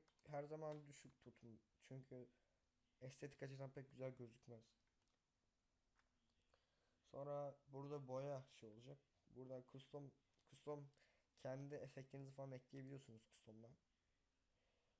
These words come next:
İşte texture yazıyor şuna. Select'e basıp dosyalardan kendi işte yazı tipinizi seçip belirleyebiliyorsunuz veya re-, yazı tipinin üstüne resim ekleyebiliyorsunuz.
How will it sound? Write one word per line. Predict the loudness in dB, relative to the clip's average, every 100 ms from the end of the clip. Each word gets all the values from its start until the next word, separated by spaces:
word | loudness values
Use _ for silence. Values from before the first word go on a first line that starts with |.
| -18 -8
İşte | -8 -2
texture | 0 0 0 0 0
yazıyor | 0 -4
şuna. | -8 -6
Select'e | 0 0 2 0
basıp | -2 -2 0
dosyalardan | -2 0 -4 -4 -6 -8 -10 -20 -20 _
kendi | 0 0 2 0
işte | -2 0 2 2 -2 -10 _ -8
yazı | -2 -2
tipinizi | -4 -4 -4 -2
seçip | -2 -2 -4 -4
belirleyebiliyorsunuz | -4 -2 -2 -2 -2 -4 -4
veya | -2 0
re-, | -2 -4 -12 -20 -20 _ -2
yazı | -2 0
tipinin | 0 2
üstüne | 4 4
resim | 4 2 -2
ekleyebiliyorsunuz. | -2 0 0 0 -2 -4 -8 -10